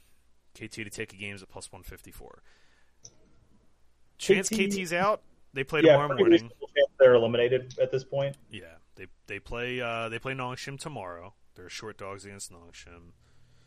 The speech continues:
Speaker 1: Uh, if they win, Damwon are still gonna smash
Speaker 2: They're gonna
Speaker 1: them.
Speaker 2: need to win here, right? Yeah, they're, they're
Speaker 1: <laughs>
Speaker 2: gonna
Speaker 1: Like, that's what, I don't know.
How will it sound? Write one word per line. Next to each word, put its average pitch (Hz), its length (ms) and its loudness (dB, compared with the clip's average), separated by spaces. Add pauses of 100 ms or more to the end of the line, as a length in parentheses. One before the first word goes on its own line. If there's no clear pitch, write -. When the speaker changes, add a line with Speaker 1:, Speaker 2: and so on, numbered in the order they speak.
(480)
Speaker 1:
Uh, 87 460 -12 (2000)
if 165 160 -10
they 156 180 -2
win, 131 680 -4 (1900)
Damwon 123 280 -10
are 107 40 -8
still 107 180 -10
gonna 95 140 -6
smash - 180 -4
Speaker 2:
They're 120 160 0
gonna 123 120 0
Speaker 1:
them. - 20 2
Speaker 2:
need 123 120 2
to 110 100 2
win 117 200 4
here, 113 320 4
right? 113 260 4
Yeah, 117 180 4
they're, 123 160 2 (120)
they're 185 100 10
Speaker 1:
<laughs> 185 60 8
Speaker 2:
gonna 233 80 10
Speaker 1:
Like, 247 220 12
that's 285 300 12
what, - 320 4 (1800)
I 107 60 -14
don't 95 200 -14
know. 95 200 -14